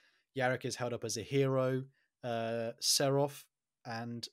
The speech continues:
well, Hermann von Straub goes into hiding. He apparently just goes into a bunker. He's like,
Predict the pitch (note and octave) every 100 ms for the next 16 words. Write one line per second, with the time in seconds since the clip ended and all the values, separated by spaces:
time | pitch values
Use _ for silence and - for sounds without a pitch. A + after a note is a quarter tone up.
0 | _ _ C#3 A2 - D3 D3+ C#3 A#2+ A#2
1 | A2 B2+ A2 A#2+ A2+ A2 G2+ - G#2+ G#2
2 | A2 A2+ C3+ A#2+ - C#3 B2 B2 - B2+
3 | B2 A#2+ A2 G#2+ A2 B2 D3 D3 C#3 B2